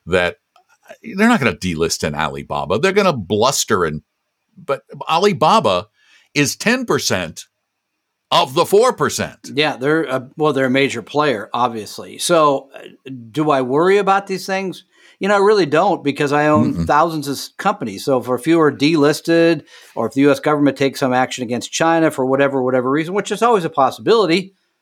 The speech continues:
Speaker 2: you know, tomorrow brings a new day.
Speaker 1: This is why we talk about diversification. You wanna be everywhere because you don't know which segment of the market is going to do well in the future and which will do poorly.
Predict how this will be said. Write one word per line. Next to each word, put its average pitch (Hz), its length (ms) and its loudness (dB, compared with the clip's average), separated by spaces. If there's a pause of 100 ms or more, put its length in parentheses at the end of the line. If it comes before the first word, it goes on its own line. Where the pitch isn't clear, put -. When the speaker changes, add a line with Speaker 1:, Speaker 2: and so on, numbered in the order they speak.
(520)
Speaker 2:
you 185 80 -8
know, 165 200 -6 (280)
tomorrow 147 420 2
brings 135 340 0
a 127 60 -2
new 113 180 -4
day. 82 280 -10 (320)
Speaker 1:
This 120 200 2
is 131 160 2
why 110 160 4
we 107 120 2
talk 98 220 0
about 87 200 0
diversification. 78 800 -6 (460)
You 104 100 2
wanna 135 220 4
be 117 280 0
everywhere 85 540 0
because 98 380 -2
you 151 120 2
don't 175 400 0
know 123 300 -2 (400)
which 135 280 2
segment 113 320 2
of 104 60 2
the 104 60 4
market 95 340 2
is 98 180 0
going 120 400 2
to 113 140 0
do 110 200 2
well 104 360 2
in 95 100 0
the 90 80 -2
future 98 460 0 (180)
and 98 180 0
which 101 240 0
will 104 140 0
do 90 180 -6
poorly. 92 520 -2